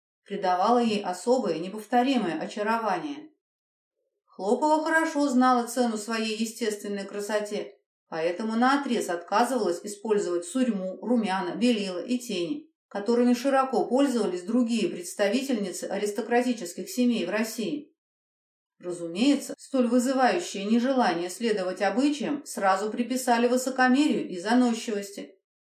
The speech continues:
что отнюдь не способствовало укреплению её положения при царском дворе.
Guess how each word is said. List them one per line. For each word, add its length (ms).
что 260
отнюдь 380
не 120
способствовало 840
укреплению 640
её 280
положения 580
при 180
царском 460
дворе. 520